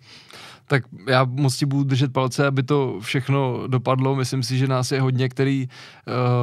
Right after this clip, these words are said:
který se trošku teď se rozmělní, doufám, ta fanouškovská základna, přesunou se takhle od těch, eh, kopeckých pechů a trošku se v tom udělá nějaký vír, to by bylo potřeba asi určitě.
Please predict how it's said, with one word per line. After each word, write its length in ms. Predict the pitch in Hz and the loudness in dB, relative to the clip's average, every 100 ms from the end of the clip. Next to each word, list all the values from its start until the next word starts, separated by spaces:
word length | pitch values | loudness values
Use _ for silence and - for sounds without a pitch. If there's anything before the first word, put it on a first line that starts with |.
| 120 | 0
který 280 | 117 - 127 | -2 -2 0
se 140 | 127 127 | 0 -2
trošku 360 | 127 120 - | -2 -4 -4
teď 180 | 123 131 | -4 -2
se 140 | 147 | 0
rozmělní, 560 | 131 120 139 147 139 123 | 0 4 4 6 4 0
doufám, 360 | 120 117 123 113 | -2 -4 -4 -4
ta 80 | |
fanouškovská 640 | 117 117 113 - 110 - 120 | -6 -6 -6 -8 -10 -4 -2
základna, 480 | 107 110 120 117 113 | -2 -4 -4 -2 -4
přesunou 400 | - 120 127 117 | -4 -4 -4 -4
se 140 | - | -4
takhle 240 | 117 - 110 | -6 -6 -6
od 180 | 113 | -6
těch, 240 | 113 117 - | -6 -6 -8
eh, 840 | - - - - 127 127 120 120 | -20 -20 -20 -10 -2 2 2 2
kopeckých 560 | 117 127 131 - 139 120 | 0 2 2 2 -4 0
pechů 400 | 135 120 143 135 | 2 2 2 0
a 60 | 127 | 0
trošku 340 | 123 - 127 | -2 -4 -4
se 180 | 113 123 | 0 -2
v 80 | - | 0
tom 180 | 139 | 0
udělá 320 | 127 131 127 123 | 0 2 2 2
nějaký 340 | 139 131 131 | 2 4 2
vír, 280 | 117 139 143 | 4 0 -2
to 100 | 110 | -4
by 120 | 120 | -2
bylo 180 | 117 120 | -2 -2
potřeba 400 | 117 - 131 101 | -4 -4 -4 -4
asi 200 | 95 92 | -8 -12
určitě. 340 | 95 - 120 | -12 -14 -16